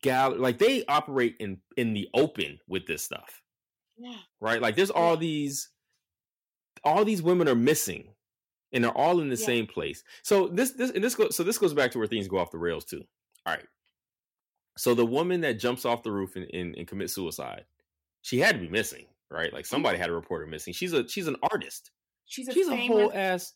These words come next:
Speaker 1: artist.
Speaker 2: Yeah. Yes.
Speaker 1: So, but nobody,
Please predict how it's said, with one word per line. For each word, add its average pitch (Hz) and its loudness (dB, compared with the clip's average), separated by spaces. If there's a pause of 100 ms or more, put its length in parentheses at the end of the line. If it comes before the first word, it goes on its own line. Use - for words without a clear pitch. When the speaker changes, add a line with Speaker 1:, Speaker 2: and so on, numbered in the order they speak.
(120)
Speaker 1:
artist. 247 0
Speaker 2:
Yeah. 139 -2 (420)
Yes. - -8 (1040)
Speaker 1:
So, 170 -2 (280)
but 127 2 (440)
nobody, 160 0